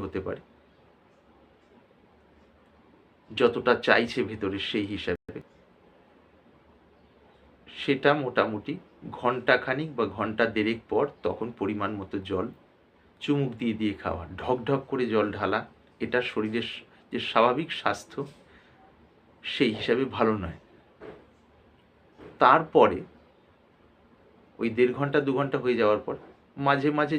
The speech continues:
জল খেতে থাকা, সেটা এক ঘন্টা হতে পারে, দেড় ঘন্টা গ্যাপ দিয়ে হতে পারে, অর্থাৎ বিরতি দিয়ে হতে পারে। ধীরে ধীরে শরীরে যেমন জল টানছে, অল্প অল্প অল্প করে জল খাওয়া,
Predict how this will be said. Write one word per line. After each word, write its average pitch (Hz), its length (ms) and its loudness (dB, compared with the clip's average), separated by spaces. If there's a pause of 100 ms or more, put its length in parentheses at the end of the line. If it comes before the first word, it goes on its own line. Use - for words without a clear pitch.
জল 95 160 4 (100)
খেতে 92 280 -8
থাকা, 90 200 -16 (720)
সেটা - 220 0 (160)
এক 104 60 2 (120)
ঘন্টা 117 300 0
হতে 123 240 -2
পারে, 117 160 -4 (100)
দেড় 98 220 -2
ঘন্টা 110 260 -4 (100)
গ্যাপ 107 180 0 (240)
দিয়ে 110 200 -4
হতে 104 160 -4
পারে, 101 220 -8 (260)
অর্থাৎ 104 280 -6
বিরতি 107 360 -2
দিয়ে 107 200 -4
হতে 95 240 -8
পারে। 90 160 -8 (420)
ধীরে 110 300 -2
ধীরে 107 160 -4 (100)
শরীরে 127 300 0
যেমন 120 280 0
জল 107 200 6 (120)
টানছে, 90 400 -2 (800)
অল্প 117 220 2 (100)
অল্প 110 200 -2
অল্প 107 120 -4 (160)
করে 110 220 -4
জল 92 140 2 (120)
খাওয়া, 110 200 -8